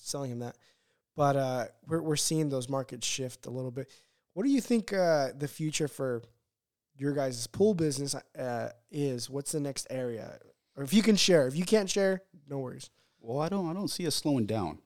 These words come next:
Speaker 2: <clears throat> anytime soon. Um, this covid stuff is probably not gonna go away. Everyone's kinda always gonna be a little nervous
Speaker 1: Ugh.
Speaker 2: about stuff, you know?
Speaker 1: Yeah.
Speaker 2: Unfortunately, yeah,
Speaker 1: Yeah.
Speaker 2: exactly. So I don't see it slowing down.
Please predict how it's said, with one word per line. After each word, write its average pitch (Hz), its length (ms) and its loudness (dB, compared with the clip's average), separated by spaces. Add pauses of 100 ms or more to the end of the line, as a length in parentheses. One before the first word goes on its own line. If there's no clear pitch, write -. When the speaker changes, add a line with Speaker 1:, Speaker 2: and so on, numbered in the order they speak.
(140)
Speaker 2:
<clears throat> 113 320 -6
anytime 101 440 -4
soon. 98 400 -8 (540)
Um, 90 380 -4 (160)
this 98 160 -16
covid 110 320 -4
stuff 110 360 -4
is 87 80 -8
probably 95 260 -2
not 90 200 -2
gonna 85 160 -6
go 85 120 -4
away. 80 360 -4 (540)
Everyone's 92 360 -6
kinda 87 260 -6
always 87 240 -8
gonna 92 240 -8
be 92 460 -10 (280)
a 107 40 -20
little 107 260 -4 (340)
nervous 135 460 4
Speaker 1:
Ugh. 95 80 -2
Speaker 2:
about 95 220 -2
stuff, 82 420 -6
you 107 140 -8
know? 95 260 -8 (120)
Speaker 1:
Yeah. 127 180 -12 (360)
Speaker 2:
Unfortunately, 92 600 -8
yeah, 92 100 -6
Speaker 1:
Yeah. 82 60 -6
Speaker 2:
exactly. 90 560 -4 (840)
So 117 140 -2
I 120 80 2
don't 147 140 2
see 127 180 -4
it - 80 -6
slowing 110 400 0
down. 98 440 -6